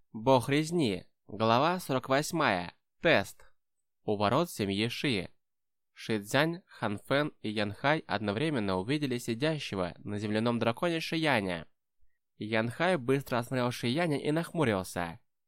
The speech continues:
Он думал, что этот мальчик, должно быть, пережил много страданий,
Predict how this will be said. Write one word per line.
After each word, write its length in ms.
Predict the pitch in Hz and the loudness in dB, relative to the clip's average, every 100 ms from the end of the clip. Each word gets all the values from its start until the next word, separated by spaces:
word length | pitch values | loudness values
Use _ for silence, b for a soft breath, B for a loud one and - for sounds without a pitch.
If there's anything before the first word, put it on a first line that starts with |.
| _ | _
Он 220 | - 104 | -2 -2
думал, 400 | 107 180 170 104 | 0 0 2 0
что 180 | 104 - | -2 -2
этот 180 | 117 113 | -2 0
мальчик, 460 | 127 160 156 - 101 | 0 0 -2 -8 -4
должно 480 | 104 101 123 170 | 0 0 0 -2
быть, 240 | 117 92 - | 0 -2 -2
пережил 480 | 107 107 120 175 180 | -2 -2 -2 -2 -2
много 360 | 135 135 135 | 0 0 0
страданий, 680 | 135 151 165 151 101 90 - | -2 -2 2 0 0 -2 -4